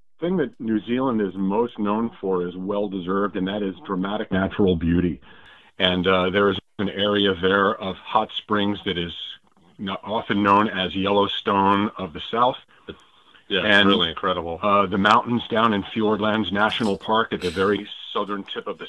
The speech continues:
Speaker 1: southern island, uh, a beach where we could go and dig into the sand with shovels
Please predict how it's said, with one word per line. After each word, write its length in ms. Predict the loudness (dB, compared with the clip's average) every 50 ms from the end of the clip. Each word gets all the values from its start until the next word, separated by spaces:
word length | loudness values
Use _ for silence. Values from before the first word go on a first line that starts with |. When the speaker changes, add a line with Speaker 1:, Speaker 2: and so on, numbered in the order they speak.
| -10 -8
Speaker 1:
southern 240 | -6 -4 -4 -4 -4 -6
island, 460 | -6 -4 -2 -2 0 0 0 -2 -4 -8 -20 -20 -20 -20 -20 -20 -20 -20 -20 -6 -2
uh, 200 | 0 0 0 -2 -4
a 100 | -8 -10 -8 -4
beach 320 | -2 0 0 0 -2 -6
where 200 | -4 0 0 0 0
we 180 | 0 -4 -6
could 260 | -6 -6 -8 -10 -8 -6
go 320 | -4 -2 0 0 0 -2 -4
and 320 | -8 -8 -8 -8 -10 -10
dig 220 | -6 -6 -4 -2 -2
into 200 | -2 -2 -4 -4
the 140 | -6 -8 -10 -10 -8
sand 360 | -6 -4 -2 -2 -2 -2 -2
with 140 | -4 -6 -8
shovels 520 | -2 2 4 4 6 6 6 6 4 0